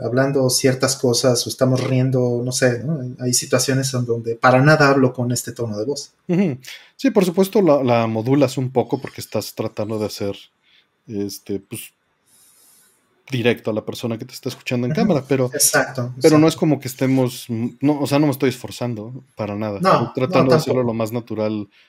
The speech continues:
Speaker 2: posible en un tono, pues, para el programa, ¿no?
Speaker 1: Ujú.
Speaker 2: Ujú.
Speaker 1: Así es. Que si con la moto M cuatro se escuchan mejor las voces. Sí, sí se escuchan mejor definitivamente que con la que tengo. Sí, es que no
Speaker 2: Depende,
Speaker 1: tengo la moto.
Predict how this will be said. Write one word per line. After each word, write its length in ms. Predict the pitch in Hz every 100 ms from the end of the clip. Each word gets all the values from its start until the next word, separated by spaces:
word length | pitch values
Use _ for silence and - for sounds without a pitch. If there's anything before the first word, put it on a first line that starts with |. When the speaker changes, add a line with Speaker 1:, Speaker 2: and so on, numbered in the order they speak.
| _ -
Speaker 2:
posible 380 | 110 139 160
en 100 | 147
un 140 | 123 120
tono, 400 | 123 113 110 101 _ _ _ _ _ _ _ _ -
pues, 320 | 139 - _ _
para 120 | 123 107
el 60 |
programa, 460 | - 127 196 135 131 -
¿no? 120 | - _ - - - -
Speaker 1:
Ujú. 160 | 151 196 - - _ -
Speaker 2:
Ujú. 320 | 131 113 135
Speaker 1:
Así 200 | 131 135
es. 340 | 123 - - _ - - _ _ -
Que 100 | 131
si 180 | 143 131
con 160 | 139 139
la 100 | 147
moto 240 | 165 165
M 160 | 160 151
cuatro 260 | 156 -
se 100 | -
escuchan 400 | 143 - 123 147
mejor 320 | 120 - 127 127
las 180 | 117
voces. 260 | 131 123 127
Sí, 220 | - 214
sí 120 | 226
se 100 | 214
escuchan 380 | 190 196 190 180
mejor 280 | 143 170 208
definitivamente 760 | 156 139 131 151 147 147 151
que 160 | 147 113
con 160 | 117 107
la 120 | 101
que 100 | 110
tengo. 400 | 135 143 262 - _ -
Sí, 120 | 139
es 180 | 160 160
que 60 |
no 80 | 190
Speaker 2:
Depende, 220 | 196 170
Speaker 1:
tengo 140 | 139 117
la 100 | 110
moto. 200 | 110